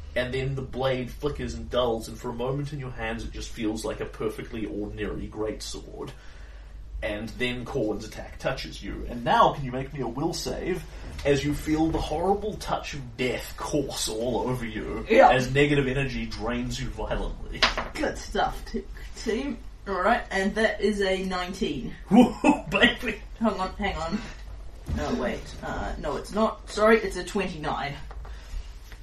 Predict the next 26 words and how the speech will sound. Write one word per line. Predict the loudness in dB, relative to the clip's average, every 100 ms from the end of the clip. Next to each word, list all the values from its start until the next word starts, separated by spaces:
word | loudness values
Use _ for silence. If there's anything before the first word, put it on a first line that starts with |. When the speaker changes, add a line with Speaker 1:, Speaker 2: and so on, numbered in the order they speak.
| -2
Speaker 1:
Bugger. | -2 0 -6 -8 -10 -12
Speaker 2:
Sorry. | 0 6 6 4 0 -8 -8 2
I'm | 2
s-, | 4
I | 2
apologize | 6 8 6 4 0
for | 0
getting | -4 -2 -2
your | 2
hopes | 0 0 -2
up. | 0
I | -2
just | -2 -6
did | -6
the | -4
math | 0 0 -2
wrong. | -4 -4 0
Speaker 1:
Oh, | 2 2 2
I |
was | 0
all | -2 -2
excited. | -4 -4 -4 -2 -6 -6
Corwin | -4 -2 -2
was | -8 -10
about | -10 -8 -6
to, | -6